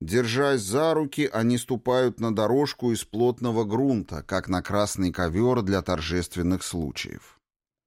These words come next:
Первым идёт Марс Бейкер, один из основателей адвокатской конторы в Бостоне,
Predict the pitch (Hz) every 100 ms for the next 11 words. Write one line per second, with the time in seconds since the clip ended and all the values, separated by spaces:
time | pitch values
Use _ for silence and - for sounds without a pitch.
0 | _ _ 117 151 147 139 135 131 110 117
1 | 135 - 104 113 117 95 90 101 127 110
2 | 85 - 65 - _ 87 90 139 147 147
3 | 131 131 127 113 104 123 - 123 110 104
4 | 90 95 - 117 113 - 104 98 92 92
5 | 110 107 98 92 113 107 - - 64 57